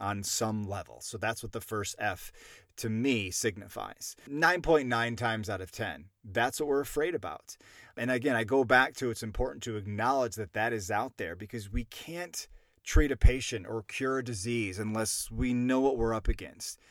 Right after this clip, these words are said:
And that's it, the fear of failing, of not amounting, you know, to a status, to not scoring something, to not, you know, nailing an interview or, or crushing a speech or a presentation, or succeeding in a-, any social setting. These are some of the, the components that I think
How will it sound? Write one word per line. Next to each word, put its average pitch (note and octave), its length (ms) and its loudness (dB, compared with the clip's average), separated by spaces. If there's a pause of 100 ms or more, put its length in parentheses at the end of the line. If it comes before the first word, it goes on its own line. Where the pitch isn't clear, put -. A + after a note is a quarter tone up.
(180)
And A2+ 180 -2
that's A2+ 300 -2
it, G2 180 -2 (140)
the G#2+ 140 -4
fear A2 420 0
of F#2+ 100 -6
failing, A2 480 -4 (100)
of G#2 200 -6
not G#2+ 640 -2 (160)
amounting, G#2 840 -4 (140)
you A2 100 -8
know, F#2 180 -8
to G#2 180 -8
a G2 40 -8
status, - 720 -6 (180)
to A#2 100 -4
not A#2 180 2
scoring A2 460 2
something, F2+ 580 -10
to A#2 120 -6
not, G#2 340 0 (160)
you A#2+ 80 -4
know, G#2 120 0
nailing A2 360 2
an G#2 80 0
interview G#2+ 560 0
or, G2 420 0
or F#2+ 460 -2
crushing A2 440 0
a G2 60 -6
speech - 420 2
or G#2+ 80 -2
a F#2+ 60 -4
presentation, G2 840 -4 (500)
or C3+ 100 0
succeeding D3 580 2
in C3 120 2
a-, B2+ 40 2
any B2 340 0
social G#2+ 400 -2
setting. G2 360 -6
These A2 220 -6
are A2 40 -6
some G#2 280 -4
of G2 120 -6
the, G2 220 -4
the G2+ 100 -10
components G#2+ 600 0
that G2+ 160 -6
I F#2 80 -6
think - 500 -8